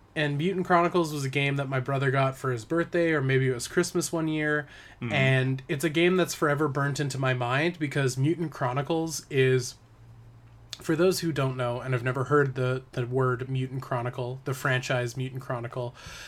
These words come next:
Speaker 1: Mutant Chronicles is kinda like the Kmart knockoff, Zeller's knockoff version of forty K.
Speaker 2: Oh, sick.
Speaker 1: So it's,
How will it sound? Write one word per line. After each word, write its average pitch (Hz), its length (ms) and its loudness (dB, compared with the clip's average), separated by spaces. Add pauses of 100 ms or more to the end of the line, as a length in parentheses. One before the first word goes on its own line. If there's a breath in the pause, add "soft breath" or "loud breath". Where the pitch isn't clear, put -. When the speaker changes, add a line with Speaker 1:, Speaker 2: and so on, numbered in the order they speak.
(120)
Speaker 1:
Mutant 190 260 2
Chronicles 156 680 2 (240 loud breath)
is 143 160 0
kinda 156 440 2
like 156 440 4
the 131 160 -6
Kmart 147 580 2
knockoff, 135 760 2 (160)
Zeller's 131 560 2
knockoff 135 520 2
version 143 360 2
of 131 100 -4
forty 135 320 -2
K. 190 340 2 (300 loud breath)
Speaker 2:
Oh, 131 120 4
sick. - 40 -2
Speaker 1:
So 127 540 2 (560 soft breath)
it's, 156 480 0